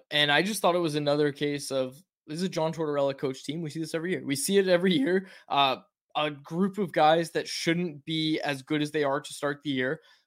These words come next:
come out flying. They're playing the system, and then at, like, game fifteen, they're all super tired and can't keep it up <laughs> over the full course of a season. But we're heading into January here, and the Flyers are still a very good, very hardworking team. So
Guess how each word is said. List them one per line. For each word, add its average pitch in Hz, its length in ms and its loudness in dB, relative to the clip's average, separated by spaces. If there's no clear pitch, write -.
come 165 200 2
out 170 240 4
flying. 160 500 2
They're 156 140 -2
playing 160 320 -2
the 151 60 -8
system, 151 360 -4
and 147 80 -2
then 156 100 0
at, 131 80 -2
like, 160 200 0
game 160 240 2
fifteen, 151 440 -4
they're 135 140 0
all 135 140 4
super 160 400 -6
tired 151 420 0
and 131 120 -10
can't 147 260 -4
keep 147 180 -4
it - 80 -4
up 151 260 2
<laughs> 196 120 -10
over 165 260 4
the 156 100 -2
full 156 220 -2
course 151 380 -2
of 147 100 -8
a 131 60 -6
season. 143 520 -6
But 151 300 4
we're 151 60 -2
heading 269 320 2
into 190 200 -6
January 151 600 0
here, 156 260 0
and 165 80 0
the 156 80 -4
Flyers 294 520 -2
are 311 100 -4
still 208 520 2
a 175 140 2
very 170 400 -2
good, 151 340 -4
very 160 300 -6
hardworking 151 720 -4
team. 208 320 -4
So 151 280 -2